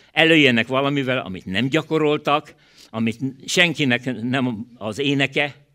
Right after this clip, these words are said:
hanem most kapták épp az Úrtól, és, és előadják. Ez lehetséges? Persze, hogy lehetséges. A nyelveken éneklést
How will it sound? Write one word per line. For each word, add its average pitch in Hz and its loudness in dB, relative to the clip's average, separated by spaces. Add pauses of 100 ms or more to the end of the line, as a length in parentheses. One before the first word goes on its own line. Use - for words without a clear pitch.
(300)
hanem 131 0
most 165 0
kapták 104 -8
épp 113 -6
az 98 -10
Úrtól, 113 -8
és, - -10
és - -10
előadják. 73 -14 (800)
Ez 101 -14
lehetséges? 113 -4
Persze, 208 -4
hogy 104 -2
lehetséges. 85 -10
A 120 -4
nyelveken 123 -2
éneklést 120 -6